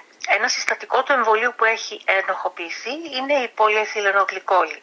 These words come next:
Φαίνεται λοιπόν ότι αυτή η ανεπιθύμητη ενέργεια έχει μια συχνότητα που υπολογίζεται στις δύο κόμμα οκτώ περιπτώσεις ανά εκατομμύριο δόσεων για το εμβόλιο της Moderna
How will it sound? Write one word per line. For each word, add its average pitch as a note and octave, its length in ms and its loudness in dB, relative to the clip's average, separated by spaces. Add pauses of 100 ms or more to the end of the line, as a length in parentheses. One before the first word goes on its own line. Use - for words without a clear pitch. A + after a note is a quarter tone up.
(100)
Φαίνεται D4 340 0
λοιπόν D4 300 2
ότι D#4+ 180 2
αυτή G#3 280 0
η C#4+ 40 2
ανεπιθύμητη A3+ 580 -2
ενέργεια G#3+ 580 2
έχει B3 280 -2
μια B3+ 180 -2
συχνότητα G3+ 840 0
που B3 80 -2
υπολογίζεται F3+ 880 -2
στις G3 380 -10
δύο B3 220 2
κόμμα A#3 280 2
οκτώ F#3+ 480 2 (340)
περιπτώσεις F#3+ 840 0 (160)
ανά F#3+ 160 0
εκατομμύριο G3 680 2
δόσεων G3 540 2
για F3+ 160 0
το F#3 100 2
εμβόλιο F#3 520 2
της - 160 -14
Moderna - 560 0